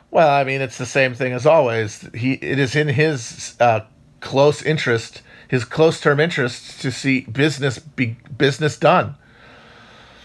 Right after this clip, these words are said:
And he is one person. He can only die once.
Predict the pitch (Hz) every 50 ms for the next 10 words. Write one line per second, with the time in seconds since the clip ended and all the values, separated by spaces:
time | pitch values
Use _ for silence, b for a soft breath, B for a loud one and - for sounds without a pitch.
0 | B B B B B B B B - 120 120 120 113 143 151 151 143 - 135 139
1 | 147 151 143 - 151 143 147 143 - 151 156 170 175 - _ _ _ _ _ _
2 | _ _ _ _ _ _ _ _ _ _ _ - - - 139 147 143 165 156 151
3 | 151 143 120 147 139 143 143 131 123 143 147 147 147 - - - - -